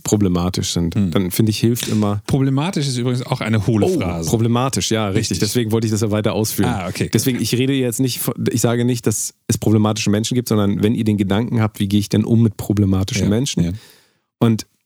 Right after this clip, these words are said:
Speaker 1: dann würden wir wahrscheinlich beide sagen, „Ah, das sind Leute, mit denen kommen wir halt nicht so gut klar, keine
Speaker 2: Ja.
Speaker 1: Ahnung, aber wir müssen halt irgendwie.“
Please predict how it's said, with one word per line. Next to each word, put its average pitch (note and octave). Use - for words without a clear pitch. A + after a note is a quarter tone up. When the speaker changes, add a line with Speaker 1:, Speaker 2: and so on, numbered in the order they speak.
Speaker 1:
dann A2+
würden C3
wir B2
wahrscheinlich A#2+
beide A#2+
sagen, A#2
„Ah, A#2
das A2+
sind A2+
Leute, A2+
mit A2
denen A2+
kommen A2+
wir A2
halt G#2+
nicht A2
so A2
gut G2+
klar, G2
keine G#2
Speaker 2:
Ja. G#2
Speaker 1:
Ahnung, G#2
aber G#2
wir G2+
müssen G#2
halt E2
irgendwie.“ E2